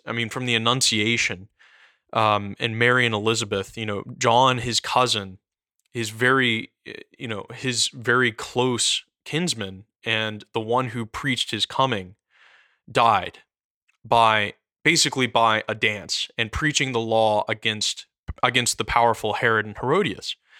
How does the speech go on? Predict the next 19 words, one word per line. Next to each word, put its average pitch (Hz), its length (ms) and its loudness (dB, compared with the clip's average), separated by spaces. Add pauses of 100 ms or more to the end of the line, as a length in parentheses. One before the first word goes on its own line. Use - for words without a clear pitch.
(360)
And 147 140 2
where 185 180 4
was 269 160 2
he 196 100 0
doing 170 340 0
this? 214 260 0 (240)
In 135 300 0 (380)
Judea 131 560 2
beyond 135 600 4
the 143 40 -2
Jordan 127 380 0
River, 113 400 0 (280)
which 117 140 -6
would 131 120 2
have 110 60 -2
been 110 340 0
Herod's 117 480 0
area. 113 480 0 (680)
Okay, 151 400 0